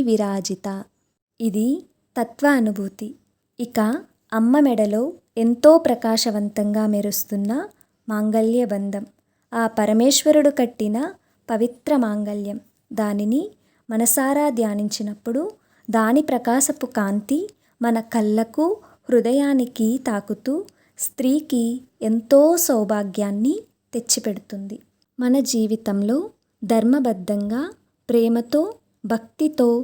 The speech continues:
బంధాలను ఏర్పరచుకుంటే అవి శోభిస్తాయి,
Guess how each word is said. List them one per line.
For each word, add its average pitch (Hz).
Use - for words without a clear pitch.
బంధాలను 254
ఏర్పరచుకుంటే 220
అవి 226
శోభిస్తాయి, 220